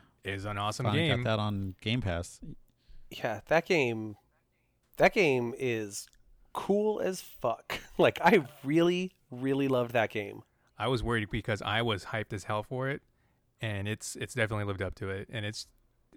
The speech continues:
Speaker 1: it's a, you know, a pixelated, um, almost Metroidvania-ish type of game.
Speaker 2: Yeah. Yeah.
Speaker 1: And you basically get to play as the Thing. Like, you're the bad guy, you're the monster, you're trying to escape this facility, and you're just eating everyone in it.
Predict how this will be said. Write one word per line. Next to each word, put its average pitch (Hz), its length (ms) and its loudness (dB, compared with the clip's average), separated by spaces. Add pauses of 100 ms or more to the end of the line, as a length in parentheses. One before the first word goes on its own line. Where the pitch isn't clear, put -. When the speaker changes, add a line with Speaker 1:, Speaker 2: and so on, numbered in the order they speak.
Speaker 1:
it's - 200 -10
a, 110 280 -4
you 117 100 -6
know, 92 100 -6
a 95 60 -2
pixelated, 113 840 0 (640)
um, 98 640 -8
almost 135 760 -4 (340)
Metroidvania-ish 151 1700 -4
type 160 180 -10
of 156 80 -6
game. 151 120 -2
Speaker 2:
Yeah. 107 400 2 (840)
Yeah. 92 300 -4 (300)
Speaker 1:
And 113 160 -8
you 110 80 -6
basically 117 320 -2
get 120 140 -4
to - 60 -8
play 127 160 2
as 117 80 -2
the 127 60 -4
Thing. 120 340 -4
Like, 101 140 -6
you're 123 120 -2
the 123 60 -10
bad 127 180 0
guy, 107 100 4
you're 104 120 0
the 120 80 -2
monster, 117 380 -2
you're 101 140 -4
trying 113 160 -4
to 110 40 -4
escape 113 240 -8
this 117 120 -8
facility, 123 440 -4
and 113 80 -2
you're 104 100 -4
just 104 200 -8
eating 120 240 -6
everyone 113 300 -6
in 95 100 -8
it. - 140 -12